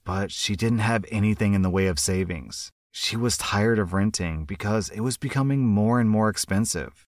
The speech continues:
We talked about the issue, knowing that if we agreed to help, it meant delaying our own upgrade by a further three years at minimum. With some hesitation on our part, we nevertheless did the right thing and helped out his mother by giving her ninety thousand dollars, the total sum of all of our savings at the time.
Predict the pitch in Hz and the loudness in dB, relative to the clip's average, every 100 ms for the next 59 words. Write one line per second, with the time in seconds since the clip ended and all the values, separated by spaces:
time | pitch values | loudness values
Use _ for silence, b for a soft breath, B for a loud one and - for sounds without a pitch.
0 | - 107 - 107 104 104 107 92 78 92 | -4 -2 2 0 0 0 0 0 -2 -2
1 | 92 - 85 82 85 87 92 95 90 90 | -2 -4 -4 -2 -2 0 0 0 0 -2
2 | 78 90 98 92 95 85 78 87 98 104 | -2 0 0 0 -4 -2 -2 -2 0 -2
3 | - 101 110 117 127 104 104 113 117 110 | -4 -2 0 2 0 2 2 2 2 2
4 | 101 107 101 104 113 113 104 107 113 - | 2 0 0 -2 -2 -2 0 0 0 -2
5 | 123 117 113 - 113 120 107 117 120 117 | -2 0 -2 -2 -2 -2 0 0 0 -2
6 | - - 123 107 110 120 98 73 82 - | -4 -4 0 2 4 4 0 -2 -10 -20
7 | _ _ 107 104 - 101 92 98 98 85 | _ _ -2 2 2 2 2 0 0 -2
8 | 95 85 101 95 90 87 92 90 87 82 | -2 0 0 0 -2 -4 -4 -2 -2 -2
9 | 73 - 85 101 104 95 107 110 101 101 | -4 -8 -4 0 2 0 -2 -2 0 0
10 | 101 107 98 95 98 98 95 98 98 85 | 0 0 0 0 0 -2 -2 -2 0 0
11 | 196 - 220 110 92 95 101 107 101 92 | -2 -2 0 0 0 0 0 0 -2 0
12 | 104 110 101 113 101 95 101 104 92 95 | 0 0 0 2 2 2 2 2 2 0
13 | 92 98 90 95 87 82 - - - 107 | 0 0 2 0 -2 -8 -12 -16 -6 -4
14 | - 117 147 139 139 147 113 104 113 123 | 0 0 2 2 2 2 0 0 2 2
15 | 123 104 104 113 123 104 95 87 85 78 | 2 0 2 2 2 2 0 -4 -6 -6
16 | 65 - | -8 -14